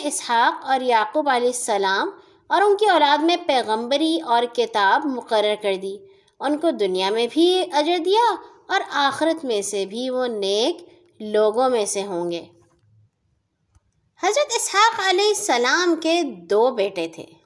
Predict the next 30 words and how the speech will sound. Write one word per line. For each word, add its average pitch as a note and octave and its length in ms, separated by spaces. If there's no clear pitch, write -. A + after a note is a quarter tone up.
جڑواں۔ F3 360
پہلے C4 360
کا F#4 160
نام F4+ 380
محیسو، G#3 760
جسے G#4 560
محیس A#3+ 500
کے E4 100
نام D#4+ 220
سے F4 120
پکارتے F4 480
ہیں، F#4 180
اور F4 380
ان F#4 180
کی G#4+ 140
اولاد D4 680
رومی A3 340
کہلائی۔ F#3+ 400
دوسرے B3+ 720
بیٹے A3+ 280
کا G#3+ 120
نام B3+ 360
یعقوب G3 540
تھا، - 160
جن G#3 320
کا B3+ 180
لقب A3 400
اسرائیل F3 600
تھا، D4 200
اور F#4 200